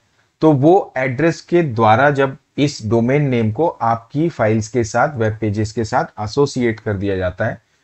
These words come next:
so that उसके बाद जब आपकी वेबसाइट को कोई भी इस एड्रेस से ओपन करेगा, तो उससे रिलेटेड डेटा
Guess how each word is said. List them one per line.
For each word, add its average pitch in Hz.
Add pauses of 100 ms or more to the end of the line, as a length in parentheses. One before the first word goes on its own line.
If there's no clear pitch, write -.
(160)
so -
that 120 (440)
उसके 156
बाद 147
जब 139
आपकी 135
वेबसाइट 127
को 135
कोई 113
भी 160
इस 127
एड्रेस 113
से 123
ओपन 113
करेगा, 98
तो 180
उससे 135
रिलेटेड 110
डेटा 127